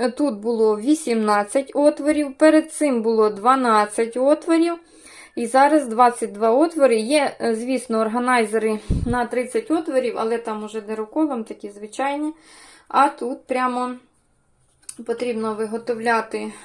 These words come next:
е, розробляти ко-, під кожну схему, я розробляю під свої схеми. Ніжні стіпки, виткані мріями, кожна схема — це кришталева краплина у вашому мистецькому океані.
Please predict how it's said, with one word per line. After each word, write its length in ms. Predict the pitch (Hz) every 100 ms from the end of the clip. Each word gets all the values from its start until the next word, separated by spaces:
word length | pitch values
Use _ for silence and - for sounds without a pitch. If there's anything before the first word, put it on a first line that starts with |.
| - -
е, 220 | - 220
розробляти 720 | 226 233 262 233 233 220 220
ко-, 360 | 214 - 233 226 -
під 160 | 233
кожну 460 | - 233 220 220 214
схему, 460 | - 277 311 370
я 180 | 330 262
розробляю 800 | 226 220 226 208 214 262 311 320 320 - - - - _
під 220 | 269 285
свої 440 | - 240 214 254 269
схеми. 680 | - - 240 226 202 202
Ніжні 420 | 214 262 226 214
стіпки, 640 | 208 - 220 - - 330 370
виткані 600 | 247 226 - 214 208 202
мріями, 560 | 208 262 359 339 302
кожна 460 | 294 262 254 247 220
схема — 580 | - - - 294 302 262
це 140 | - 240
кришталева 760 | 247 269 - 302 285 285 214 214
краплина 680 | - 233 233 320 311 247
у 80 | 233
вашому 560 | 220 240 285 - 240 233
мистецькому 840 | 214 214 214 220 220 220 214 220
океані. 580 | 214 214 214 214 202 208